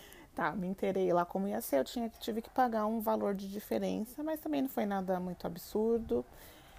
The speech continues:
Aí pensei, "Vou ficar o dia inteiro aqui nesse aeroporto ou não?" Voltei pra casa. Peguei minha mala, voltei pra casa, almocei, descansei,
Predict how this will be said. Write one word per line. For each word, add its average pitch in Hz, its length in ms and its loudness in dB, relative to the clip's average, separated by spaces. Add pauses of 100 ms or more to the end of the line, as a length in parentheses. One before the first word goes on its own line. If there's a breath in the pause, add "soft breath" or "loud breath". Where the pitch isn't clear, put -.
(140 loud breath)
Aí 339 560 6
pensei, 339 540 2
"Vou 208 180 2
ficar 233 400 0
o 214 80 0
dia 196 160 -4
inteiro 185 300 0
aqui - 180 -6
nesse 170 240 -6
aeroporto 370 1040 2 (100)
ou 262 220 4
não?" 196 380 0 (560 loud breath)
Voltei 208 320 2
pra 226 180 2
casa. - 460 -2 (440)
Peguei 170 240 -4
minha 175 160 -6
mala, 190 500 2
voltei 175 340 -6
pra - 200 -10
casa, 175 1040 -4 (160)
almocei, 175 1160 -2
descansei, 180 1200 -2